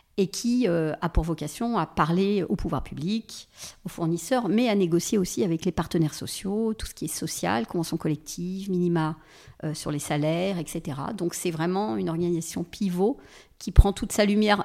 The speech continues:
C'est vrai en ce moment parce que la crise est là et qu'on a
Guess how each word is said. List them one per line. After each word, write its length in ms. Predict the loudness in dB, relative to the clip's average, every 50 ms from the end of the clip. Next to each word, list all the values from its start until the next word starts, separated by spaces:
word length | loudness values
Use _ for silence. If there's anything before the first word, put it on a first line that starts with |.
| -6 -10 -20 -20 _ _ -10
C'est 220 | -8 2 4 4
vrai 220 | 6 6 6 6 6
en 100 | 4 4
ce 80 | 2 2 2
moment 260 | 2 4 4 2 2
parce 200 | 0 -4 -6 -4
que 100 | -2 -2
la 100 | -2 0
crise 260 | -2 -2 -2 0 2
est 80 | 2 4
là 200 | 4 4 2 2
et 80 | 0
qu'on 260 | -2 -2 0 2 2
a 240 | 2 2 0 -2 -6